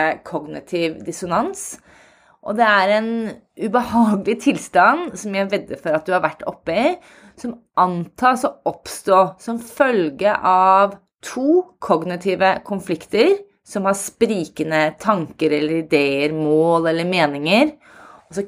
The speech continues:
krasjer disse to ideene med hverandre.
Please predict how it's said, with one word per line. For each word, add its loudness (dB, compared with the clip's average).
krasjer -4
disse -2
to -4
ideene 0
med -2
hverandre. -4